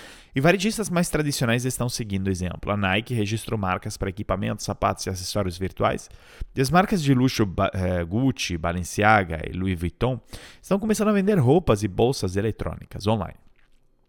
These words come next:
Você também pode comprar um iate digital de seiscentos e cinquenta mil dólares, né? Ou artes,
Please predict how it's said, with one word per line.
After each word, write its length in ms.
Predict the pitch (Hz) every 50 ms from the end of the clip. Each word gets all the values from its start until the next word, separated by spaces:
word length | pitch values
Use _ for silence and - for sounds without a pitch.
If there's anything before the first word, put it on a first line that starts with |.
| _ _ _ - -
Você 240 | - 117 107 101 110
também 280 | - - 113 113 120 120
pode 240 | 107 123 117 110 110
comprar 300 | - - 110 104 117 107
um 80 | 101 101
iate 340 | 104 101 101 95 - - 98
digital 600 | 95 104 98 90 95 92 - - 92 101 120 131
de 140 | 120 101 90
seiscentos 480 | - - 104 95 85 98 107 104 -
e 20 | -
cinquenta 440 | 107 95 98 107 104 101 101 101
mil 160 | 101 104 101 98
dólares, 640 | 101 98 104 101 110 104 101 98 92 87 - - - - - - - - - -
né? 260 | - 90 92 110 123 - - _ _ -
Ou 240 | - 113 117 123 117
artes, 760 | 104 101 107 113 110 - - - 92 92 87 - - -